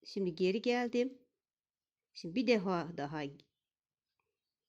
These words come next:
ileriye gidiyorum. Bu işlem üç defa bu şekilde ileri geri, ileri geri devam ediyor.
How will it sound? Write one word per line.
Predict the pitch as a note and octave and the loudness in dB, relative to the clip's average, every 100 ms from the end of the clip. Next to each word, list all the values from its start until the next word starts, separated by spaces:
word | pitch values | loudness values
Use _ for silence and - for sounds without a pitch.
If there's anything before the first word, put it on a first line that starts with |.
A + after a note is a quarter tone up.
| _ - | _ -4
ileriye | G3+ F#3 F3 F3 E3 | 4 6 8 6 2
gidiyorum. | D#3 E3+ E3 E3+ A3 A#3+ - _ _ _ _ _ _ _ _ _ _ _ _ _ _ _ _ _ _ _ _ _ _ _ _ _ _ | 0 0 2 4 4 2 -10 _ _ _ _ _ _ _ _ _ _ _ _ _ _ _ _ _ _ _ _ _ _ _ _ _ _
Bu | B3 F#4 | 8 10
işlem | D#4 - G#3+ C#4 | 10 8 4 6
üç | F4+ - | 6 6
defa | B3 A3 A3 A#3 | 2 4 2 2
bu | C4+ | 4
şekilde | B3 A#3 F3 F#3 | 4 4 2 4
ileri | A#3+ B3 G3+ | 6 8 8
geri, | F3+ G#3 | 8 6
ileri | A#3+ B3 A3+ | 6 6 6
geri | F#3+ A3+ | 8 6
devam | C4 A#3+ G#3 F3+ | 6 6 6 4
ediyor. | D3+ E3 B3 | 4 2 0